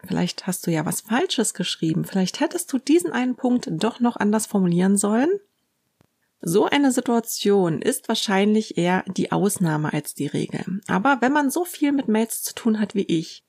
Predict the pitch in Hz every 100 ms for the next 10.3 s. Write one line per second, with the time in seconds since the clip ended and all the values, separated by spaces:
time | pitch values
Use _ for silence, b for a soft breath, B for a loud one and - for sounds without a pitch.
0 | _ - 175 - 254 311 - 196 247 240
1 | 226 233 233 233 - 196 190 247 311 190
2 | 160 165 165 - - - - 214 269 330
3 | 190 175 - 208 226 220 226 214 175 165
4 | 175 180 170 - 190 180 156 160 151 -
5 | - - _ _ _ _ _ 180 175 254
6 | - 285 285 247 - 226 - 202 196 202
7 | 214 196 185 190 190 233 339 320 240 240
8 | 220 196 202 196 170 170 175 175 175 151
9 | 160 - 156 165 151 - 170 - - 151
10 | 143 180